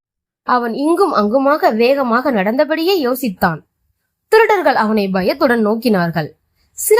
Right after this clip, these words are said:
நிமிடங்கள் கழித்து அவன், "ஊரில் புதிதாக யார் பணக்காரராகி இருக்கிறார் என்று கண்டுபிடிப்போம். அந்த மனிதனும் அவனது குடும்பத்தினரும் சாக வேண்டும்" என்றான்.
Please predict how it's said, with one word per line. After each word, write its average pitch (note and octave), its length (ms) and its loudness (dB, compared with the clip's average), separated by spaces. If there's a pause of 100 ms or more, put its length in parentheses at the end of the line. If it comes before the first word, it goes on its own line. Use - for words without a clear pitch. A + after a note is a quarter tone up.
நிமிடங்கள் A#3+ 500 -2
கழித்து D#4 440 0
அவன், A#3+ 280 0 (320)
"ஊரில் F4 380 0
புதிதாக D#4 480 0
யார் B3 320 0
பணக்காரராகி C#4+ 720 0
இருக்கிறார் C4+ 480 0
என்று A3+ 200 -6
கண்டுபிடிப்போம். A3 720 -2 (400)
அந்த C#4 280 0
மனிதனும் F4+ 500 0
அவனது A#3 400 0
குடும்பத்தினரும் D#4+ 760 0
சாக F#4 400 0
வேண்டும்" A3+ 380 -4
என்றான். E3+ 440 -4